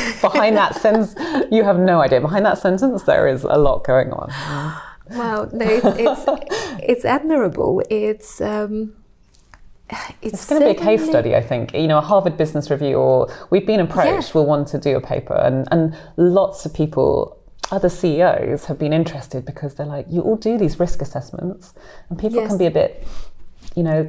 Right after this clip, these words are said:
Speaker 2: just fill in the template." But risk assessment at its core, you realise why, why would you do it?
Speaker 1: Paul has done it. So
Speaker 2: Yeah,
Speaker 1: you
Speaker 2: you've lived and breathed it.
Speaker 1: Yes.
Speaker 2: That's why you do the, I mean, take your risk assessment. Any business person listening, I would say take your risk, risk assessment really seriously. <laughs>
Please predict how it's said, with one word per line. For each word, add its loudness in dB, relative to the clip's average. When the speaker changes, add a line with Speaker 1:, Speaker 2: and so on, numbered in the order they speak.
Speaker 2:
just -8
fill 4
in 4
the 0
template." 0
But -8
risk 2
assessment -4
at -4
its -6
core, 0
you -4
realise -4
why, -8
why -8
would -6
you -4
do -8
it? -10
Speaker 1:
Paul -4
has -6
done -8
it. -10
So -4
Speaker 2:
Yeah, 6
Speaker 1:
you 4
Speaker 2:
you've 4
lived 4
and 2
breathed 4
it. 4
Speaker 1:
Yes. 0
Speaker 2:
That's -2
why 4
you 2
do 0
the, 4
I 2
mean, 4
take 0
your 2
risk 0
assessment. -2
Any 2
business 2
person 2
listening, 2
I 2
would 0
say 2
take 0
your 2
risk, 4
risk -6
assessment -4
really 0
seriously. -4
<laughs> 0